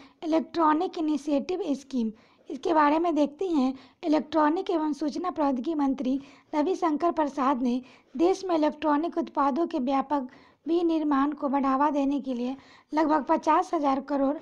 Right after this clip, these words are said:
सात बिलियन डॉलर की अनुमति लागत वाली तीन प्रोत्साहन योजना लॉन्च की है। नेक्स्ट है इलेक्ट्रॉनिक इनिशिएटिव स्कीम के अंतर्गत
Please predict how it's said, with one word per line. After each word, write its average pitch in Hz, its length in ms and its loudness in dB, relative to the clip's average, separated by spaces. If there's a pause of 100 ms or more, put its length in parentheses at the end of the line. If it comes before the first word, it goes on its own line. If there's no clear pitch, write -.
(240)
सात 330 360 0
बिलियन 294 320 0
डॉलर 277 300 0
की 277 140 -6
अनुमति 277 420 -2
लागत 277 380 -2
वाली 254 340 -4 (300)
तीन 339 200 -4
प्रोत्साहन 302 520 0
योजना 294 320 -2
लॉन्च 262 400 -2
की 247 180 -2
है। 220 120 -6 (640)
नेक्स्ट 349 320 0
है 277 220 0 (240)
इलेक्ट्रॉनिक 311 720 0
इनिशिएटिव 311 680 -2
स्कीम 320 360 -8
के 302 140 -4
अंतर्गत 262 520 -2